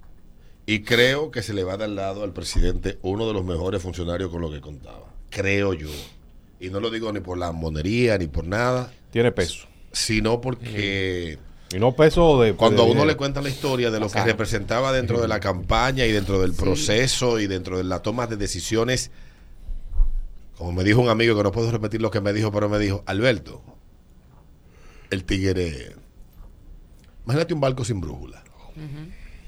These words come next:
Speaker 1: Es más o menos así.
Speaker 2: Es duro, el tipo es duro.
Speaker 1: Es una pena, pero lamentablemente ese ambiente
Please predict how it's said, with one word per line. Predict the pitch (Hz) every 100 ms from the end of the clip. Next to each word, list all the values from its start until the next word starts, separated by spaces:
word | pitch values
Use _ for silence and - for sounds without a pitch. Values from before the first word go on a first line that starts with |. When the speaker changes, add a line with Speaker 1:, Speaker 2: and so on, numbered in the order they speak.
| - - - -
Speaker 1:
Es | 123
más | 127
o | 110
menos | 85 73
así. | - - - - - - - - -
Speaker 2:
Es | -
duro, | 80 80
el | 78
tipo | 90 90
es | 85
duro. | 87 - - - - - - - - - -
Speaker 1:
Es | -
una | 107 123
pena, | - 143 117 123 - - - - - -
pero | 127 127 127 92
lamentablemente | 95 95 92 104 117 113 104
ese | 101 120
ambiente | 117 113 110 104 117 117 -